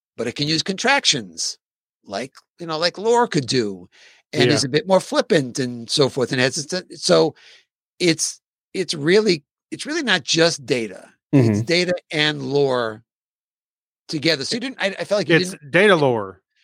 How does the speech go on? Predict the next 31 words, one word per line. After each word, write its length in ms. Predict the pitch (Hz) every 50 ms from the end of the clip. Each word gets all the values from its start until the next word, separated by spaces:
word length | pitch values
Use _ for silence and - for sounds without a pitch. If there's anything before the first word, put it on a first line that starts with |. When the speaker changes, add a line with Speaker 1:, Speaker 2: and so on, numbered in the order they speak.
| _ _ _
Speaker 1:
Yeah, 280 | 269 247 202 165 143 - -
you 120 | 202 196
didn't 180 | 151 - - 123
Speaker 3:
Wait, 140 | 131 127
we 100 | 117 117
Speaker 1:
end 20 | 123
Speaker 3:
already 140 | 123 120 120
Speaker 1:
up 40 | 123 117
Speaker 3:
had 140 | 113 110
that 140 | 104 104 101
Speaker 1:
really 120 | 98 92 -
Speaker 3:
episode. 200 | - 82 90 -
Speaker 1:
losing, 380 | 98 - 131 - 123 117 107 _ _ _ _ _ _ _ _ _ _ _ _ - - -
losing 600 | 156 156 196 254 208 185 202 156 143 139 135 - _
Speaker 2:
<laughs> 140 | _ _ -
Yeah. 100 | 143 139
Speaker 1:
Lore. 220 | 135 131 127 135
You 80 | 143 151
just 200 | 120 156 151 -
kind 140 | - 165 151
of, 80 | 143 123
like, 240 | 143 139 135 _ _
it 160 | - 170 135 120
got 160 | 139 135 127
incorporated 800 | 123 123 - - - 208 208 196 - 185 147 131 123 113 117 117 -
into 580 | - 139 123 120 - - 127 113 107 104 107 - _ _
what 200 | - 143 135 -
you 60 | 113
Speaker 2:
Mm-hmm. 100 | 131 120
Speaker 1:
now 200 | 117 113 107 101 -
have. 300 | - 104 - - - -